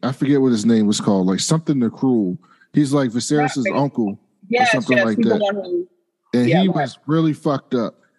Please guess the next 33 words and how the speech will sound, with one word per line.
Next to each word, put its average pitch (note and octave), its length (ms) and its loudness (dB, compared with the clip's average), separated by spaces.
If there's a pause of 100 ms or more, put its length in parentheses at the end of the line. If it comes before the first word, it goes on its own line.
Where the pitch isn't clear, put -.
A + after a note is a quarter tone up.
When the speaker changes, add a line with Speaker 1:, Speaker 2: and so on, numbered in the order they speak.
(160)
Speaker 1:
Uh, A2+ 280 2
but C3 180 2
he D3 80 0
built D3+ 340 2
all D3 160 2
these C3+ 160 -2
passages A#2 800 -2 (380)
in A#2+ 180 2
King's C3+ 340 2
Landing, A#2+ 420 2
and A2+ 100 2
then D3+ 120 4
he D3+ 120 0
killed, C#3+ 380 0
then D#3 140 0
he D#3 80 -2
killed D3 320 0
all C3 200 -2
the C#3+ 100 0
engineers C3 460 -2
who A#2+ 80 -2
built B2 260 0
them. A2 140 -2
So B2+ 120 -2
the A2 80 0
only B2+ 180 0
person B2 320 0
who A#2 60 2
knew A#2+ 140 2
about A2+ 240 0
him G#2+ 60 -2
was G2+ 160 -2
him. G2 240 -2